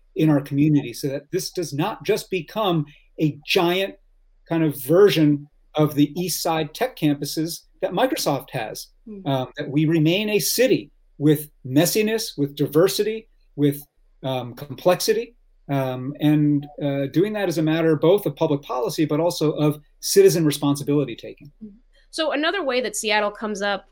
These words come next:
Speaker 2: uh, in this discussion and, and pulling us back to the, the, maybe the kind of darker red-blue divide, you know, that exists nationally, um, is this, this, uh, over the last year, we've seen it a lot. Seattle keeps turning up in the headlines,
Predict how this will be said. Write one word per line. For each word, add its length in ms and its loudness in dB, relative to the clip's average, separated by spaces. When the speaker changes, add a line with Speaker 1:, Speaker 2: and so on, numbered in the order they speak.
Speaker 2:
uh, 300 -4
in 120 0
this 160 0
discussion 720 -2
and, 180 -4
and 160 -2
pulling 220 6
us 120 2
back 320 0
to 120 -4
the, 220 -2
the, 240 0
maybe 280 2
the 100 -2
kind 180 -4
of 180 -12
darker 400 -2
red-blue 400 -4
divide, 500 0
you 80 -2
know, 120 -4
that 100 -2
exists 360 -6
nationally, 840 -2
um, 260 -8
is 220 4
this, 340 2
this, 400 2
uh, 380 4
over 160 6
the 80 8
last 220 2
year, 80 4
we've 120 2
seen 200 -2
it 80 0
a 20 0
lot. 320 0
Seattle 340 -2
keeps 280 -12
turning 360 -4
up 140 -4
in 80 -6
the 80 -8
headlines, 480 -12